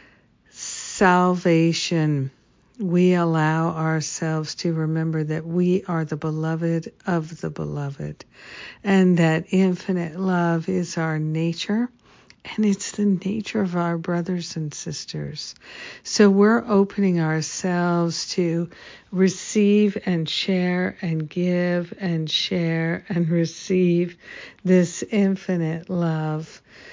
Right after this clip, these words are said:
remembering, refreshing, restoring, and, and reuniting us with our true identity. We are grateful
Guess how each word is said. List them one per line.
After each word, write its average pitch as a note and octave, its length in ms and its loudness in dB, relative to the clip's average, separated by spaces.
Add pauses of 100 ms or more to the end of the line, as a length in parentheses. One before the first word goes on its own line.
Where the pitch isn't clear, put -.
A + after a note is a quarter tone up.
(320)
remembering, F#3 960 6
refreshing, F3 880 2
restoring, E3+ 1040 0
and, D#3 260 -2 (180)
and E3+ 300 -2
reuniting E3+ 920 2
us D#3 600 -8
with F3+ 320 -2
our D#3+ 200 -2
true F3+ 520 -4
identity. D#3+ 1040 -6 (580)
We F#3+ 240 6
are E3+ 160 2
grateful F3+ 760 2